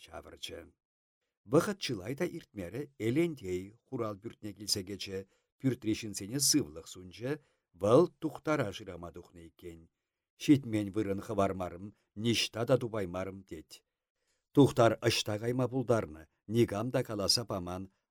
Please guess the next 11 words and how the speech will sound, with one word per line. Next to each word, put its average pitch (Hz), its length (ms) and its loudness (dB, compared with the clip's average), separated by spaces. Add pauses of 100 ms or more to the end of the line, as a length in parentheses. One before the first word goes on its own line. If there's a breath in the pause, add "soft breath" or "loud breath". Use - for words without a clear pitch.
аптраныйенне 104 880 0
хурал 113 420 -6
пӳртне 131 440 -10
кӗрсе 87 340 -12
пӑхастене. 82 680 -4 (580)
Ҫанат 143 460 -2
та 95 100 -16
курман 92 360 -10
иккен 92 340 -8
ӑна. 90 220 -14 (600)
Савантейпе 95 760 -2